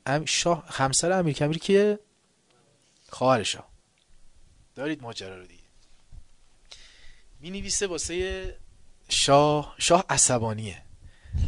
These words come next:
قربون این ادبش هم من برم. «قربانت شوم.» یه عزلی کرده، یه عزل و نصبی کرده، شاه عصبانی شده. ببین چی نوشته؟ «قربانت شوم.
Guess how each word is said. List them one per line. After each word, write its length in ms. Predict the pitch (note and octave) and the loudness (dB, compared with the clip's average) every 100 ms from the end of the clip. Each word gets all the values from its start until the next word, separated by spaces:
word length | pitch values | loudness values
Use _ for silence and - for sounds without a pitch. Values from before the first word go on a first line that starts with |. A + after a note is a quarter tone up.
| - - - - - - - - - | -2 -8 -12 -12 -14 -16 -20 -14 -6
قربون 200 | C3 F3+ | -2 0
این 160 | F#3+ - | -2 -2
ادبش 440 | B2 C3+ D#3+ C3+ | 4 6 6 4
هم 100 | B2 | 0
من 140 | A#2+ | -4
برم. 220 | G#2+ F2+ - - - - - | -6 -10 -14 -20 -20 -20 8
«قربانت 580 | D#3 F#3+ E3 B2+ G#2+ F2+ | 12 12 12 6 4 0
شوم.» 420 | - - - - - _ - - | -2 -2 -10 -16 -20 _ -12 6
یه 140 | G3+ | 8
عزلی 400 | G#3+ G#3+ A3+ A#3 | 12 12 10 2
کرده، 360 | - E3+ D#3+ F#3 | 6 6 6 6
یه 100 | F#3 | 8
عزل 240 | D#3+ C3+ | 8 6
و 40 | C#3 | 4
نصبی 360 | D#3 F#3+ G3+ | 6 6 4
کرده، 600 | E3 D3 C#3+ F3 G#3 G#3+ - | 4 4 6 4 4 2 0
شاه 300 | - F3+ F3+ | 12 12 12
عصبانی 440 | C3 A#2+ G#2+ G#2+ | 10 8 6 2
شده. 160 | G2+ G2+ | -6 -6
ببین 160 | F3+ A3 | -4 -2
چی 120 | D3+ | -4
نوشته؟ 500 | B2+ A#2+ - C3 C3+ - _ - - - - - - - | -4 -6 -6 -8 -10 -18 _ -20 -14 -14 -14 -18 8 12
«قربانت 540 | A#3 G#3 C#3 A#2 G#2 | 12 12 12 8 4
شوم. 360 | - F#2 E2 | 4 2 -2